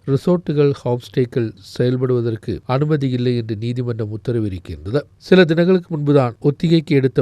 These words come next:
பூமியில் சட்ட மீறல்கள் நடைபெற்றுள்ளதாகவும், கட்டுமானம் நடைபெற்ற இடத்திலிருந்து மாரி செல்ல பாம்பாடுபாறை பகுதியை சேர்ந்த நபருக்கு ரெவன்யூத்துறை நோட்டீஸ் கொடுத்திருந்தது. ஹைகோர்ட்டின் உத்தரவின் அடிப்படையில் வேறு வில்லேஜ்களிலும் சி ஹெச் ஆர் ஒப்பந்த பூமியில் சட்ட மீறலுக்கு எதிராக நடவடிக்கை எடுக்கத்தான்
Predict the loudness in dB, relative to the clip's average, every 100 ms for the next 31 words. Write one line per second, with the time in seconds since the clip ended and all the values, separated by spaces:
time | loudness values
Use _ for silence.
0 | 0 0 2 0 -2 -2 0 2 2 2
1 | 0 0 0 -2 -2 0 0 0 -4 -14
2 | 2 4 4 2 2 4 4 2 4 4
3 | 4 0 2 0 2 0 0 4 4 4
4 | 2 0 0 2 2 4 4 4 2 2
5 | 0 0 -2 -4 0 0 0 0 2 0
6 | 0 0 2 0 0 0 0 -4 -2 -4
7 | -4 -6 -6 -10 -2 0 -2 0 0 2
8 | 2 0 0 -2 0 0 0 -2 -2 -2
9 | -2 -4 0 4 4 4 4 2 2 2
10 | 4 2 0 2 2 2 2 0 2 4
11 | 4 6 4 4 2 0 0 -2 -10 -2
12 | 0 2 2 2 0 2 0 2 2 -2
13 | -6 -2 -2 0 -2 -2 -2 0 -2 -4
14 | -10